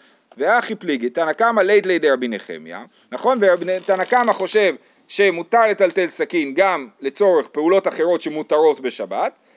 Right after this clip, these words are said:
ו-, ו-, ו-, ורבי אליעזר שאומר, "אם אינו יודע שהמפתח במקומו אינו עירוב", הוא סובר,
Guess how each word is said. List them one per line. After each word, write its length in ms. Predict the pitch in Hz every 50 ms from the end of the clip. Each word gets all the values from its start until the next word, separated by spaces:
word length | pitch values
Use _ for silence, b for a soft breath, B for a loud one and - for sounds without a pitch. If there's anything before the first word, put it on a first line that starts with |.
| b b b 107
ו-, 300 | 117 135 143 151 151 156 156 135
ו-, 160 | 143 147 147 143 147 143
ו-, 600 | 135 147 147 143 143 143 143 143 143 139 143 131 - - - 131 139 143 135 - 135
ורבי 760 | 131 139 131 131 131 135 131 131 131 131 131 131 131 147 151
אליעזר 580 | 156 156 170 226 269 254 214 151 147 139 120 107
שאומר, 520 | - - 120 123 131 156 185 180 151 117 104 - -
"אם 120 | 143 143
אינו 100 | 151 170
יודע 200 | 185 175 175 170
שהמפתח 340 | 165 175 156 143 - 175 156
במקומו 360 | 170 160 147 - 170 170 170
אינו 220 | 170 180 185 185 190
עירוב", 320 | 220 269 330 330 294 262 - b b b b b b b
הוא 180 | 233 269 262
סובר, 400 | 226 - 202 170 165 170 180 196